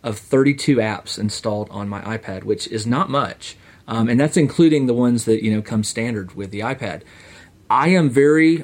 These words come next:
old school when it comes to my iPad. And by old school, I mean, uh, many of the apps that I've had since two thousand ten or two thousand eleven, they're the apps that I continue to use today. And I've mentioned some of them, Goodreader, uh, Dropbox. Um,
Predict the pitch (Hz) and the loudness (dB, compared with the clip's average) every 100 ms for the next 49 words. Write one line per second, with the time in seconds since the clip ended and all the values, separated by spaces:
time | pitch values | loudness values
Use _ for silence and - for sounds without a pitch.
0 | - 135 151 143 - 127 110 98 85 113 | 2 4 4 2 -2 2 2 0 -2 -2
1 | 95 127 113 117 110 131 139 107 95 107 | -2 -6 -6 -8 -6 -6 -4 -6 -6 -2
2 | 113 120 127 139 - 117 113 113 113 113 | 0 4 4 2 2 2 4 2 4 2
3 | 110 - - 57 113 117 _ _ 139 131 | 0 -10 -18 -20 -20 -20 _ _ -2 2
4 | 147 185 160 - 127 131 - 131 120 110 | 4 4 2 0 -6 -6 -6 -2 -2 -2
5 | 120 120 117 - 117 - 135 123 117 110 | -2 0 -2 -2 -6 -2 -2 0 -2 -2
6 | 107 120 113 104 113 110 110 113 110 117 | -4 -2 -4 -4 -6 -6 -6 -6 -4 -4
7 | 110 104 104 _ _ _ _ _ - 120 | -4 -4 -6 _ _ _ _ _ -6 0
8 | 117 117 123 - - 113 113 110 123 110 | 2 2 -2 -6 -2 -2 0 -2 0 0
9 | 104 107 104 - 107 107 107 107 131 131 | 2 0 -2 -4 -4 -2 -2 -2 0 0
10 | - 107 107 101 98 104 110 123 113 113 | 0 -2 -2 -4 -6 -8 -2 -2 -2 -6
11 | 110 - - - 107 104 123 123 110 117 | -6 -12 -16 -14 -12 -8 -4 -4 -4 -10
12 | 101 - - - _ _ _ _ - - | -10 -10 -10 -10 _ _ _ _ -20 -14
13 | 131 120 120 113 | -6 -4 0 -2